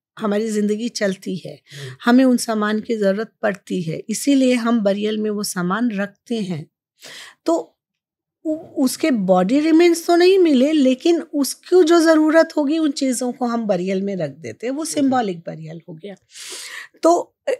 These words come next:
Speaker 1: यहाँ कहा गया कि वो उस, उसी को सिंबॉलिक करके कि वो जो, जो,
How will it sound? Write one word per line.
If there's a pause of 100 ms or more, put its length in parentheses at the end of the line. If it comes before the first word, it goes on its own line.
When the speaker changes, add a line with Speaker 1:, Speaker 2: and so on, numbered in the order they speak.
Speaker 1:
यहाँ
कहा
गया
कि
वो
उस,
उसी
को
सिंबॉलिक
करके (240)
कि
वो
जो,
जो,